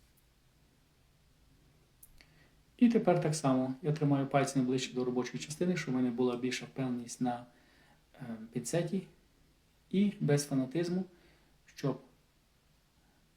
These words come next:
пінцет не зірвався, інакше можна сильно пошкодити, е, пружину, можна навіть її зламати. Це є якраз ризики знімання і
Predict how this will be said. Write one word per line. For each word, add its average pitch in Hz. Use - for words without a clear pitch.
пінцет 135
не 135
зірвався, 147
інакше 127
можна 127
сильно 120
пошкодити, 117
е, 120
пружину, 147
можна 127
навіть 120
її 131
зламати. 151
Це -
є 123
якраз 117
ризики 127
знімання 123
і 117